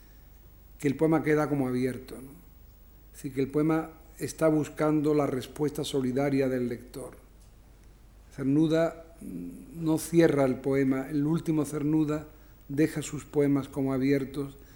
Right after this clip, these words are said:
a través de la peripecia de ese sujeto que en definitiva es un uomo qualunque, es un ser cotidiano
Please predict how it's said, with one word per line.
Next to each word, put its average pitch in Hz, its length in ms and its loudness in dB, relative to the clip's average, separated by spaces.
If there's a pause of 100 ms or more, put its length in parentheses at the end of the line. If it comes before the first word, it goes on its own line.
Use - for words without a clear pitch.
(220)
a 139 100 -8
través 143 300 4
de 151 80 2
la 147 140 4
peripecia 143 640 0
de 131 100 -2
ese 139 140 -6
sujeto 139 720 -2 (960)
que - 80 -4
en 139 80 2
definitiva 139 560 4
es 147 220 2
un 147 220 2
uomo 156 300 6
qualunque, 143 840 4 (760)
es - 240 -4
un 139 720 2 (280)
ser 151 440 0
cotidiano 147 920 2